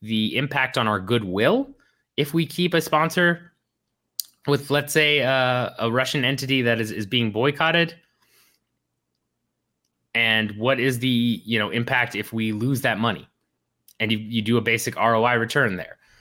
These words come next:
In this case, if fans' purchases are not affected that much by the situation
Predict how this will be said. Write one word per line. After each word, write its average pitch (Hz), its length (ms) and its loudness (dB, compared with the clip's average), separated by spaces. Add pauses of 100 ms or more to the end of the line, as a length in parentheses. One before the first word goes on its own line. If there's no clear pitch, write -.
(1080)
In 120 160 0
this 165 180 2
case, 175 580 0 (240)
if 143 160 0
fans' 175 720 2 (720)
purchases 156 560 0
are 107 120 2
not 123 400 0
affected 110 500 -4
that 110 160 0
much 123 400 -2
by 117 220 2
the 110 80 -6
situation 110 760 -2